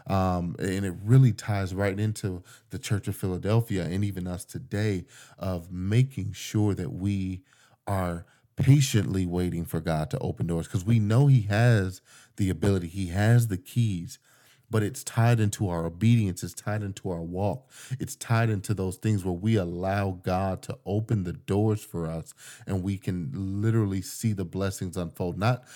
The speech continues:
because we force them open, not because we, we make this a huge point to, to, to barge our way in, but we allow ourselves to move when God moves. Lesson two, I want you to key in. We talked about it a little bit already. They had little strength,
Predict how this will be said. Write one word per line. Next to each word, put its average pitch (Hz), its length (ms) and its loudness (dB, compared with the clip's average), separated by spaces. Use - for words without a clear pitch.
because 101 300 -2
we 87 100 -2
force 139 400 4
them 90 240 -2
open, 87 320 -4
not 107 260 -2
because 98 400 -4
we, 92 280 -6
we 107 120 0
make 98 280 -2
this 98 180 -4
a 85 80 -4
huge 110 420 -2
point - 360 -2
to, 90 320 -6
to, 90 240 -4
to 95 180 -8
barge 110 500 2
our 98 140 4
way 95 360 0
in, 95 140 0
but 90 220 -6
we 95 160 -6
allow 92 500 -2
ourselves 104 520 -4
to - 100 -8
move 110 640 0
when 87 260 -8
God 92 380 -2
moves. 85 600 -6
Lesson 113 440 0
two, 104 360 -2
I 85 40 -2
want 107 260 -2
you 104 80 -4
to 95 60 -4
key 117 320 0
in. 92 100 -4
We 101 80 -6
talked 101 320 -8
about 107 280 -2
it 104 60 -2
a 101 40 -4
little 98 320 -2
bit 92 160 -2
already. 87 460 -4
They 104 100 0
had 104 320 4
little 104 380 2
strength, 87 640 -6